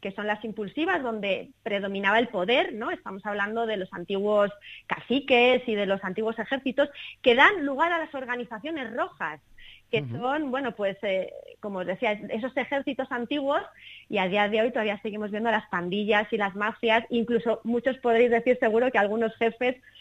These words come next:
Speaker 1: y algunas organizaciones que se, que se basan en el poder, ¿no? Eh, él, él, él lo, lo, lo, lo visualiza como una manada de lobos, donde el macho alfa, el jefe en este caso, o la jefa, ejerce el poder cuando necesita mantener su estatus, ¿no? Dentro de la manada. Eso serían la-, las rojas, que son como las, las más antiguas.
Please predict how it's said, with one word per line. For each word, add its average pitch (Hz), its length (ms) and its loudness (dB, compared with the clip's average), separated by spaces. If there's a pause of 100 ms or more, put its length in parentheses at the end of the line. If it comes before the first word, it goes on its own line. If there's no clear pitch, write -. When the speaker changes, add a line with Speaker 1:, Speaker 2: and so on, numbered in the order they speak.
(160)
Speaker 1:
y 220 60 -2
algunas 226 340 0
organizaciones 214 560 -4
que 202 160 -6
se, 202 220 0
que 214 160 0
se 208 160 0
basan 269 280 4
en 247 140 4
el 220 140 4
poder, 214 580 4 (320)
¿no? 240 280 2
Eh, 240 320 0
él, 254 100 -2
él, 247 220 -2
él 254 140 -2
lo, 285 180 -2
lo, 226 340 -2
lo, 208 300 -4
lo 202 260 -4
visualiza 220 560 -4
como 254 140 -4
una 277 160 -4
manada 269 340 0
de 220 120 -2
lobos, 254 420 0 (560)
donde 226 340 -2
el 262 80 -2
macho 247 320 0
alfa, 262 360 2
el 233 100 2
jefe 269 340 -6
en 254 100 -8
este 240 220 -10
caso, 262 240 -6
o 214 60 -2
la 160 100 -6
jefa, 233 420 -6 (320)
ejerce 254 380 -2
el 285 100 -4
poder 269 360 -2
cuando 247 340 -4
necesita 233 460 -4
mantener 214 640 -2
su 226 120 -6
estatus, 156 520 -8
¿no? 196 120 0
Dentro 226 240 2
de 185 60 2
la 170 100 -4
manada. 156 300 -4
Eso 302 120 2
serían 381 220 4
la-, 254 120 10
las 190 180 10
rojas, 202 340 0
que 190 80 -16
son 247 120 -8
como 254 180 0
las, 190 200 0
las 180 180 -6
más 233 180 -4
antiguas. 185 480 -6